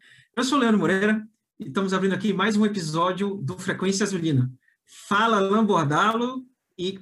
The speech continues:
fala com a gente aí que tem novidade, tem convidado especial na casa, tem ou não tem?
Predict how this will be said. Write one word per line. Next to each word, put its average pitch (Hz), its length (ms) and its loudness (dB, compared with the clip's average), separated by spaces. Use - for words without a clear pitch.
fala 226 360 -2
com 226 80 -2
a 196 40 2
gente 208 280 2
aí 220 160 4
que - 100 -4
tem 214 160 2
novidade, 196 600 0
tem 190 140 -2
convidado 190 440 -2
especial 208 360 -2
na 208 120 -2
casa, 170 320 -4
tem 175 140 -4
ou 208 40 0
não 202 80 0
tem? 143 320 -4